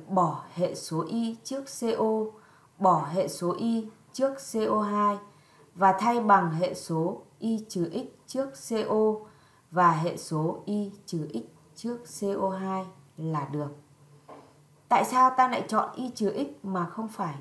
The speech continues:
là Y? Hôm nay, chúng ta lại tiếp tục sử dụng phương pháp đại số để cân bằng phương trình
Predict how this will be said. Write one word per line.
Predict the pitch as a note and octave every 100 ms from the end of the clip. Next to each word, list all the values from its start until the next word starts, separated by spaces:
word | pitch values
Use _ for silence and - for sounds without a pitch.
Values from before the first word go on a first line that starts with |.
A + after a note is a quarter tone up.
| D3
là | D#3+ D#3+
Y? | G3 G#3 - - - _ _ _
Hôm | - G3
nay, | G3 F#3 F#3 - - _ -
chúng | F#3+
ta | A3 A3+
lại | A3+ -
tiếp | - D4+
tục | A#3 -
sử | - F3
dụng | D#3 F3+ -
phương | A#3 A3+
pháp | B3+ - -
đại | -
số | - E3+ E3 G3 - -
để | F#3+ F3 -
cân | G#3+ G#3+
bằng | F#3 D#3+ D#3
phương | G#3 G3+
trình | F#3 D#3